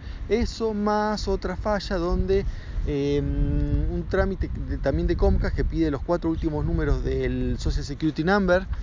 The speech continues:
que es como una especie de documento allá, pero todavía ma-, más complicado que el documento porque se puso hasta para sacar créditos.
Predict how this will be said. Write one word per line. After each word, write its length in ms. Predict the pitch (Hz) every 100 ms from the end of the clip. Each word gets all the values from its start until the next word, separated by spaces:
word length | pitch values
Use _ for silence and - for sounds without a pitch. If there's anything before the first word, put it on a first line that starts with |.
| - -
que 60 | 127
es 60 | -
como 120 | 135
una 80 | 131
especie 460 | - 190 - 147
de 60 | 131
documento 560 | 127 135 170 175 156
allá, 340 | 139 - 185 175
pero 220 | 123 113
todavía 260 | 123 123 131
ma-, 180 | 135 135
más 140 | 139
complicado 420 | 147 - - 165
que 60 | 127
el 60 |
documento 440 | 117 139 180 165 135
porque 200 | 113 101
se 120 | 127
puso 260 | - - 135
hasta 160 | -
para 120 | 147
sacar 240 | - 127 123
créditos. 520 | - 170 - -